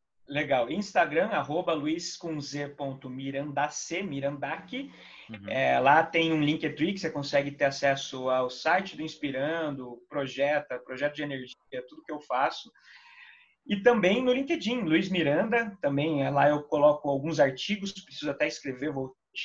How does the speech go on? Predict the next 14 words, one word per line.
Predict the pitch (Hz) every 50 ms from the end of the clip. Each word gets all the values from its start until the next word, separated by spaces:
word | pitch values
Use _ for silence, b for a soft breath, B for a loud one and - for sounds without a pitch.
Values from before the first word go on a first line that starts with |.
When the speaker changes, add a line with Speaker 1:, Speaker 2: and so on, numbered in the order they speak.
| - -
Speaker 1:
aproveitar | 131 127 - 139 139 135 131 131 139 139
esse | 139 135 -
feriadão | - 143 143 139 135 135 139 139 139
pra | 135 135
escrever | 131 - 139 131 131 131
mais | 135 143 147 143 139
um | 139 139
artigo. | 135 131 - - - - 190 202 202 247 262 - b b b b b b b b b b
E | - 147 156 160 165 165 170 175
no | 185 190
Facebook | 196 190 190 - 175 165 175 - -
também, | - 175 160 160 170 170
Luiz | 165 160 147 143
Miranda, | 143 127 127 143 165 190 190 190 185